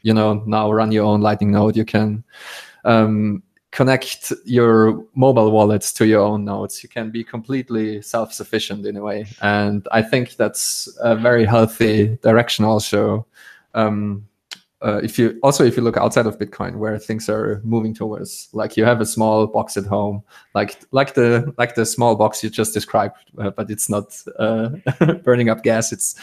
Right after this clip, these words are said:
sitting in your living room or something, and you have all your, your data on it, and you have your Bitcoin full node on it, and, uh,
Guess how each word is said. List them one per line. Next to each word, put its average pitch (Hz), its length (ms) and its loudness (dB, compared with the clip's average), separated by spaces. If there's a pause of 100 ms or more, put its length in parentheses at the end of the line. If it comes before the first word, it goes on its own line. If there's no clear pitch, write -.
(180)
sitting 131 380 4
in 120 100 2
your 117 160 2
living 117 220 2
room 113 220 2
or 113 100 2
something, 110 560 -2
and 113 320 -4
you 113 140 0
have 113 180 0
all 110 200 2
your, 110 360 4 (400)
your 113 160 2
data 107 880 -2
on 107 200 -2
it, 104 200 -12
and 104 200 -8
you 104 260 0
have 101 240 -2
your 107 360 2 (180)
Bitcoin 113 360 2
full 107 200 2
node 104 220 0
on 104 200 -4
it, 101 300 -6
and, 104 240 -6 (600)
uh, 104 300 -2